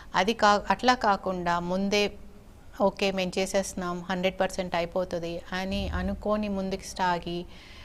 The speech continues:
నెగిటివ్ అనేది ఉండదు అనుకునే వాళ్ళకే మెయిన్గా ప్రాబ్లం ఎదురవుతూ ఉంటుందన్నమాట.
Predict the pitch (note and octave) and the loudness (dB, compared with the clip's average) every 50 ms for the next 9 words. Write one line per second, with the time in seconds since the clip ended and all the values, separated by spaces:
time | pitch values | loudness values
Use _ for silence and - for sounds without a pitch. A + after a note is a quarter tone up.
0 | - - - - G3 F#3+ F3+ G#3 G#3 G#3+ A3+ G#3+ G3+ G3 F#3+ G3 F#3+ F#3 F3+ F3+ | -18 -12 -6 -2 -2 0 2 2 2 4 4 4 4 4 2 2 2 2 0 0
1 | F#3 F#3+ G#3 G#3 G3+ G#3 G3+ F#3+ F#3 F#3 F3+ - F#3+ F3+ F#3 F3+ F3 E3+ E3+ F3 | 2 4 4 6 6 6 4 2 2 -2 -4 -6 -6 -4 -4 -4 -2 0 0 0
2 | F3+ F3 - A#3+ C4 B3 G#3+ G3 F#3+ G#3 G#3+ A3 A3 A3 A3 A3 A#3 A3+ - - | 0 0 2 2 2 2 2 2 2 2 2 0 0 0 0 0 0 -2 -2 0
3 | - F#3 E3+ D#3+ E3 E3+ F#3 E3+ E3+ D#3 D3+ - D#3+ D#3 D3+ D3+ - D3+ C#3 C#3+ | 2 2 2 2 0 -2 -4 -4 -4 -4 -4 -4 -4 -4 -4 -4 -6 -8 -8 -8
4 | D3 - D#3 D3+ D3 C#3+ D3 D3+ D3+ D3+ | -10 -10 -10 -8 -8 -8 -8 -10 -10 -12